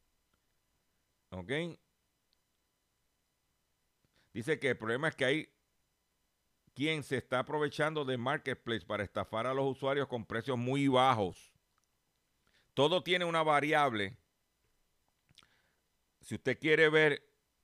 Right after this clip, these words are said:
es que el precio está demasiado de barato. También, por otro lado, tiene que tener mucho cuidado con la, con, eh, hay ofertas buenas de devoluciones, lo que le llaman reacondici-, productos remanufacturados, reacondici-, re-, reacondicionados. Pero tenga mucho cuidado,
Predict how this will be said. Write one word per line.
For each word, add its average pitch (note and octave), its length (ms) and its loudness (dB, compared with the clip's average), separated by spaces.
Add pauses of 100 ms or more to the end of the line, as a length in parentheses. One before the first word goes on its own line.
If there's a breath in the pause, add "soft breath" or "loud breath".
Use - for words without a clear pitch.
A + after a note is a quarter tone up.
(140)
es B2+ 140 0
que D3+ 100 -4
el C3 100 0
precio C#3 300 -2
está C#3 200 0
demasiado B2 580 -2
de C3+ 60 -2
barato. G2+ 480 -4
También, A2 360 -4
por C#3 160 2
otro C#3 200 2
lado, C#3+ 320 4
tiene A2 220 0
que B2 80 -2
tener B2+ 180 -2
mucho C3+ 200 -4
cuidado C#3+ 400 0
con A#2+ 160 -2
la, A2+ 160 -2
con, A#2 220 -10 (260)
eh, G2 140 -12 (200 loud breath)
hay A#2+ 200 4
ofertas D3 520 4
buenas C#3+ 340 4
de B2+ 120 4
devoluciones, G#2+ 840 0
lo F#2 140 -2
que G2 80 -4
le G2 120 -2
llaman A#2+ 300 -2
reacondici-, G#2 580 -2
productos A2 340 0
remanufacturados, A2+ 1000 0 (260 loud breath)
reacondici-, G#2 680 0
re-, G#2 240 -8
reacondicionados. G#2 1000 -2 (1200)
Pero A2+ 200 -6
tenga A#2 200 -8
mucho B2 300 -8
cuidado, A2+ 600 -2